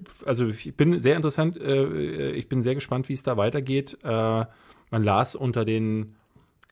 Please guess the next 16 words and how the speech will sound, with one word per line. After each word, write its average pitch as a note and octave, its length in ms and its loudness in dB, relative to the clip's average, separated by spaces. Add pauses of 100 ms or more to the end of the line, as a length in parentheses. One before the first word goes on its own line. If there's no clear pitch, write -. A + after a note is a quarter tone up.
(240)
unter A#2+ 220 -2
diesem G#2+ 180 -2
Twitter-Ding A#2 640 0
die G#2+ 160 -10
drolligsten A2+ 1000 -2 (140)
immer A#2+ 180 -2
noch, G#2+ 160 0
ne, A2 200 2
wo A2+ 80 4
Leute G#2+ 260 4
dann G#2+ 140 0
Kollege A2+ 320 4
angeschrieben A2 640 0
haben A2 340 0
und G#2 140 -6
sagten, G#2 440 -2